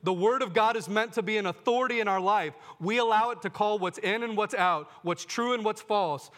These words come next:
We allow the Holy Spirit to lead and direct us so that we're responsive to it,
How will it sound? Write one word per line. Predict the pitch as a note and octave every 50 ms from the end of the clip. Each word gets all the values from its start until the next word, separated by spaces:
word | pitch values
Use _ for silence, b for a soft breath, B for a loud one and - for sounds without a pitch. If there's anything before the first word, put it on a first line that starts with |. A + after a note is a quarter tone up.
| B B B
We | - G3 G#3
allow | G#3 G#3 G3+ A3 G#3+
the | A3
Holy | D#3+ G#3 A#3+ A#3+ A3
Spirit | - - - A#3+ A#3 A#3+ F#3+
to | - G3+
lead | G3 F#3 A3 A#3 A3
and | A3+ G3
direct | D#3 F#3+ F3+ E3 G3 G#3 A3 - - G#3
us | F#3 E3 D#3+ D#3 - B B B B -
so | - - A#3
that | F#3+ G#3+
we're | G#3+ G#3 G#3+ G3+
responsive | E3+ F#3 E3+ - - - A3+ G#3+ A3 A#3 A#3+ - - A#3 F3+ -
to | - G3+ G3 F3+
it, | D#3+ D3+ D#3+ B